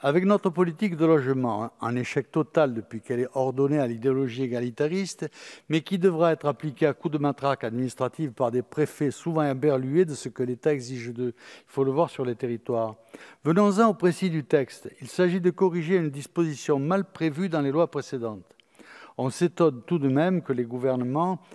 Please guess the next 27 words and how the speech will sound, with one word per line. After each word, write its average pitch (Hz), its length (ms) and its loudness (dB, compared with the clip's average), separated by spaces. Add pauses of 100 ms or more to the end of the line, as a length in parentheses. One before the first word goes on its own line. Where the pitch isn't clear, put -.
(120)
aient 131 80 -4
pu - 140 -6
laisser 147 240 -2 (240)
une 117 80 -2
telle 147 260 -4
situation 127 600 -6
s'installer, 139 760 -2 (280)
alors 143 220 2
que 139 120 -6
chacun 160 420 -2
connaît 147 300 2
les 123 180 -2
armadas 147 380 0
de 123 100 -4
conseillers 139 600 -4
et 127 40 0
de 117 80 -4
rencontres 135 800 -2 (420)
qui 135 120 -14
sont 151 260 -2
brandis 156 600 0
à 143 60 0
chaque 156 260 -2
proposition 139 720 -4
sur 139 160 -8
ces - 160 -8
sujets. 113 480 -8